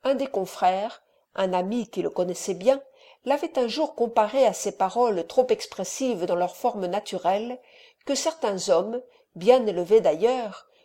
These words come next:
prononcent lorsque la passion prend le dessus, mais en les mutilant et en y changeant quelques lettres, ce qui n'empêche pas que sous ce déguisement, elles ne rappellent leur primitive énergie. Si une pauvre fille inconnue,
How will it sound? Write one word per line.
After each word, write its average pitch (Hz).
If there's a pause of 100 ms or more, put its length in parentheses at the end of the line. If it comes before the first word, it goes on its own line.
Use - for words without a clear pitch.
(120)
prononcent 302
lorsque 262
la 208
passion 214
prend 247
le 220
dessus, 180 (380)
mais 262
en 285
les 262
mutilant 190 (280)
et 277
en 294
y 277
changeant 277
quelques 277
lettres, 180 (220)
ce -
qui 294
n'empêche 285
pas 262
que 214
sous 196
ce -
déguisement, 196 (400)
elles 285
ne 277
rappellent 277
leur 196
primitive 202
énergie. 160 (1500)
Si 220
une 196
pauvre 220
fille 226
inconnue, 202